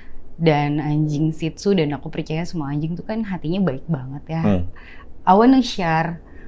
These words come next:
Speaker 1: um, his life to others juga, supaya dia juga mengenal kebaikan dan kelucuan cricket itu
Speaker 2: Hmm.
Speaker 1: sendiri. Jadi, dia jadi karakter yang very curious dan selalu positif kalau, kalau, kalau orang mah kayak hayu aja
Speaker 2: Iya.
Speaker 1: gitu.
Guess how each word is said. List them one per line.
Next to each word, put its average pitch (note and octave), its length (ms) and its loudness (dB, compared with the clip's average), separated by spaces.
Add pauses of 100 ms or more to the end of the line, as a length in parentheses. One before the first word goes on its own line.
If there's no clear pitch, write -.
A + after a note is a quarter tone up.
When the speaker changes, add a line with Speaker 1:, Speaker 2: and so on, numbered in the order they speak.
(120)
Speaker 1:
um, D3 640 0
his D#3+ 260 0
life E3 400 6 (140)
to - 100 -10
others D3 480 -2
juga, D#3+ 380 -2
supaya E3+ 320 -4
dia F3+ 160 -2
juga D3+ 240 -2
mengenal C#3 360 -2
kebaikan D3+ 600 0
dan C#3+ 160 0
kelucuan C#3+ 680 -4
cricket C#3+ 380 -6
itu - 160 -4
Speaker 2:
Hmm. C#3 80 6
Speaker 1:
sendiri. D#3 340 6
Jadi, E3 240 0 (140)
dia F#3+ 160 2
jadi D#3+ 160 0
karakter D3 420 -4
yang D#3 140 0
very D3 320 -4
curious D3 680 -6 (440)
dan D3+ 180 4
selalu E3 380 0
positif E3+ 480 2
kalau, D3+ 400 0 (340)
kalau, E3+ 380 4 (160)
kalau F#3+ 400 6
orang F#3+ 340 8
mah A#3 140 8
kayak F#3+ 260 2
hayu G3+ 380 10
aja A3 320 10
Speaker 2:
Iya. C3 320 8
Speaker 1:
gitu. D#3+ 200 6